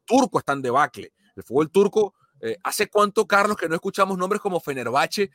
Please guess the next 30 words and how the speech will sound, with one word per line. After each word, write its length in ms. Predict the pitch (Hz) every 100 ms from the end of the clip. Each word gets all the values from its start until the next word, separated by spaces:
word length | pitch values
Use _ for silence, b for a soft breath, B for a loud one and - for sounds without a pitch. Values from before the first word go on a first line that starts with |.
| b b
o 520 | 139 139 127 123 113
Galatasaray 680 | 107 139 139 135 - 120 160
o 120 | 196
Besiktas 440 | 170 127 165 165 190
clasificar 540 | 165 139 123 117 165
a 40 | 190
la, 100 | 151 _ _ _ -
a 120 | 123
la 80 | 127
fase 220 | 147 208
de 80 | 165
grupo? 340 | 202 233 - _ -
Ni 260 | 156 202
siquiera 380 | 175 170 156 220
meterse 420 | 262 208 202 202
en, 120 | 262 240
en, 180 | 160 165 151
en, 260 | 147 135
o 300 | 110 _ _
sea, 240 | - 120 -
el 160 | 123 135
Estambul 460 | 127 143 131 147
Basaksehir 680 | 175 214 196 - 120 165 208 -
vino 400 | 107 107 139 208
de 80 |
la 100 | 151
nada. 360 | 101 139 120 - b b
Y, 120 | - 143 -
y, 420 | 147 139 120
y, 40 | 135